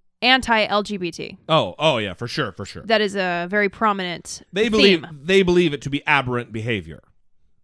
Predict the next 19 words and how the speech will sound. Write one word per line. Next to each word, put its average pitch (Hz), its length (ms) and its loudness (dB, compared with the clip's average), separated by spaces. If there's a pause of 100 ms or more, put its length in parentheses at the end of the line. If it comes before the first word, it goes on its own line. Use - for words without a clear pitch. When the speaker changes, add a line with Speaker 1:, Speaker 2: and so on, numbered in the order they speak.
(140)
Speaker 2:
not, 165 240 0
not 170 400 0
a, 123 360 -4 (460)
a, 135 300 0
a 139 80 -2
genetic 143 600 -2
predisposition. 139 920 -4 (880)
It's - 180 -10
not 165 220 4
a, 135 300 0
a, 131 180 -2
an 147 180 -4
orientation 156 840 0 (600)
by 127 120 0
birth. 117 420 -2 (580)
For 147 120 -4
them, 135 460 2 (480)
it's, - 400 -6
it's, - 360 -10